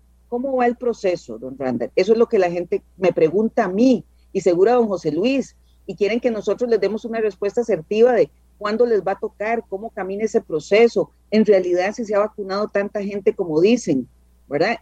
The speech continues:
Ese, esa es la información que me parece a mí que la población está ayuna y quiere que le pongamos sobre la mesa.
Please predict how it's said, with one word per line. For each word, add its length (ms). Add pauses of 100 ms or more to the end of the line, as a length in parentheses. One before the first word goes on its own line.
Ese, 380
esa 260
es 60
la 100
información 580
que 100
me 100
parece 300
a 20
mí 240 (100)
que 220 (340)
la 160
población 600
está 240
ayuna 500
y 100
quiere 380 (180)
que 280 (140)
le 100
pongamos 460
sobre 200
la 120
mesa. 260